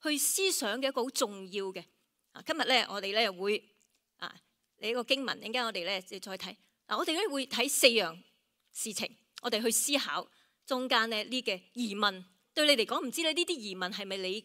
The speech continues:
喺你嘅心裏面都有存在咧？啊，耶穌點解要為我哋死啊？仲死喺十字架咁慘，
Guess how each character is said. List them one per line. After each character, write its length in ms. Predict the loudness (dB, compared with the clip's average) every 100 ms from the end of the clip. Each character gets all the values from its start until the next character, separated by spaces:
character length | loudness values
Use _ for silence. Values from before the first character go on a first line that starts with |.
| -14 -20 -6
喺 140 | -2
你 80 | -2
嘅 80 | -2
心 220 | -2 -2
裏 120 | -2
面 140 | -4 -2
都 80 |
有 140 | -2 -2
存 260 | -6 -10
在 160 | -12 -10 -10
咧？ 160 | -10 -14 _ _ _ _
啊， 80 | -8
耶 100 | -4 -2
穌 160 | -4 -4
點 320 | -2 0 0
解 220 | 2 4 4
要 100 | 2 0 -4 _ -6
為 160 | -4
我 80 | -2
哋 120 | -2
死 140 | -4 -2 -2
啊？ 120 | -2 -6 _ _
仲 100 | -6
死 120 | 0 0
喺 120 | 0
十 80 | -2 -4
字 160 | -4
架 120 | 0 0
咁 180 | 0 -4
慘， 400 | -4 -4 -4 -4